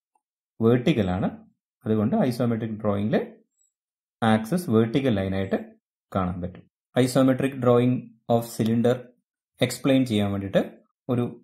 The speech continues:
പ്രോബ്ലം കൺസിഡർ ചെയ്യാം. Draw the isometric view of the cylinder of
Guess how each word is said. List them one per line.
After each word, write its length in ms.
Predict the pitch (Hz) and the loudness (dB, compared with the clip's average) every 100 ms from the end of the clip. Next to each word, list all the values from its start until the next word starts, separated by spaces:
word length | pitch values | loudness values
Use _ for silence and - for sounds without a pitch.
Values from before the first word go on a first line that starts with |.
| _ - | _ -2
പ്രോബ്ലം 400 | 117 117 117 117 - - - | 0 2 0 -6 -10 -16 -6
കൺസിഡർ 420 | 101 101 104 101 - | -6 -6 -8 -8 -6
ചെയ്യാം. 240 | 98 156 - - 127 | -4 -4 -6 -10 -2
Draw 200 | 143 165 180 160 | 4 8 8 6
the 80 | 214 - - _ _ _ _ | 4 2 -18 _ _ _ _
isometric 880 | 143 160 202 - 220 208 190 180 202 - 139 131 | 4 6 4 4 4 4 2 0 -2 -4 -6 -2
view 200 | 160 190 - 135 | 0 0 0 0
of 100 | 131 - | 0 0
the 80 | 147 - | 0 2
cylinder 580 | 131 135 156 147 107 139 - - _ - | 0 2 2 2 2 2 -2 -20 _ 6
of 180 | 170 | 6